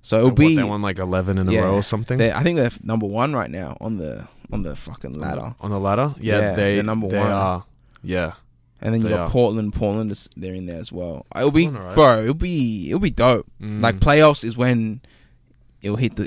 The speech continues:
Speaker 1: it'll hit the fan. It'll be like, okay, this is gonna be fucking, it might be one of the best, to be honest. I don't wanna get too ahead of myself, but
Speaker 2: Hopefully, I don't know, like, this All-Star game.
Speaker 1: Yeah.
Speaker 2: I don't
Speaker 1: I
Speaker 2: know,
Speaker 1: hope
Speaker 2: it's,
Speaker 1: it doesn't
Speaker 2: it's
Speaker 1: happen.
Speaker 2: Yeah.
Speaker 1: 'Cause you know what? If it
Speaker 2: Yeah.
Speaker 1: doesn't, they're not as friendly.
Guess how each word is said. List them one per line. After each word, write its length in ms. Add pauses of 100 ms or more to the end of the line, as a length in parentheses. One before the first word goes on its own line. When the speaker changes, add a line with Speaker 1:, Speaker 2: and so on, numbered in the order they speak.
Speaker 1:
it'll 140
hit 200
the 60
fan. 300
It'll 120
be 100
like, 180
okay, 520
this 140
is 80
gonna 180
be 220
fucking, 680 (500)
it 80
might 100
be 100
one 160
of 40
the 60
best, 480 (160)
to 100
be 100
honest. 240
I 40
don't 100
wanna 140
get 160
too 140
ahead 160
of 80
myself, 420
but 120
Speaker 2:
Hopefully, 380
I 120
don't 100
know, 180
like, 260 (200)
this 360
All-Star 480
game. 320 (380)
Speaker 1:
Yeah. 500
Speaker 2:
I 80
don't 100
Speaker 1:
I 40
Speaker 2:
know, 100
Speaker 1:
hope 80
Speaker 2:
it's, 120
Speaker 1:
it 40
doesn't 180
Speaker 2:
it's 60
Speaker 1:
happen. 400 (180)
Speaker 2:
Yeah. 220
Speaker 1:
'Cause 120
you 60
know 80
what? 140
If 100
it 80
Speaker 2:
Yeah. 60
Speaker 1:
doesn't, 440 (220)
they're 260
not 160
as 100
friendly. 560